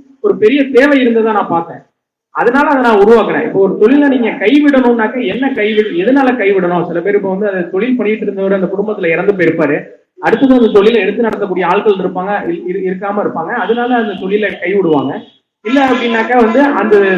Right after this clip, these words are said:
தொழில் நடத்திட்டு இருந்தவர் வயது முதிவா இருக்கும், அவருக்கு வந்து பையன் எவ்வளவு சொல்லியிருப்பாரு, பையன் கேட்க மாட்டாரு, அடுத்தது எடுத்து நடத்துறதுக்கு அதுல விருப்பம் இல்லாம இருக்கும்,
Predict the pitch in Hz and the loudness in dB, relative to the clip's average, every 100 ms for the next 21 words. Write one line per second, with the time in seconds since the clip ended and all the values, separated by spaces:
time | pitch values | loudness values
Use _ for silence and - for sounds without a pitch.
0 | - 226 285 285 220 262 294 269 233 247 | 0 4 4 4 2 2 4 4 4 4
1 | 247 214 277 302 247 247 247 214 208 - | 4 4 2 2 2 4 6 4 2 0
2 | 214 226 - - 202 220 208 208 226 226 | -6 -6 -12 -4 0 0 -2 -2 -2 -2
3 | 208 247 233 214 202 202 214 202 214 208 | -4 -4 -2 -2 -2 -4 -4 -4 -6 -6
4 | 190 196 190 220 208 185 - 214 220 180 | -10 -10 -8 -6 -6 -8 -12 -12 -10 -8
5 | 175 170 170 180 165 165 180 165 160 165 | -4 -4 -4 -4 -4 -4 -8 -10 -10 -8
6 | 170 160 156 165 - 170 165 - | -8 -4 -4 -4 -8 -12 -12 -14